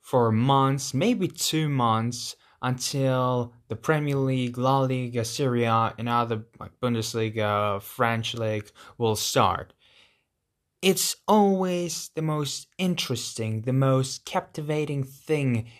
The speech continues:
in football apart from transfer window. But this time, this time, it wasn't even a week. Four days after the Champions League final,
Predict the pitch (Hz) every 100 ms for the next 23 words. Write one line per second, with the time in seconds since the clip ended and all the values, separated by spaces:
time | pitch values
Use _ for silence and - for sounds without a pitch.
0 | - 135 123 120 - 170 139 110 107 104
1 | - _ _ _ _ 135 139 131 143 139
2 | 123 117 - 117 107 - 160 135 - 107
3 | 101 92 90 - - _ - - _ _
4 | _ _ _ 143 139 - 349 - - 120
5 | 107 104 101 - _ _ _ _ _ _
6 | _ _ _ _ _ 180 262 - - 285
7 | 269 262 254 247 _ _ _ _ _ _
8 | - 202 220 262 226 - 208 196 160 131
9 | 240 - - - _ _ _ _ _ _
10 | _ _ _ _ _ _ - 254 277 262
11 | 180 175 185 165 - - _ - 165 -
12 | 156 143 - 196 202 202 180 165 160 -
13 | 120 110 104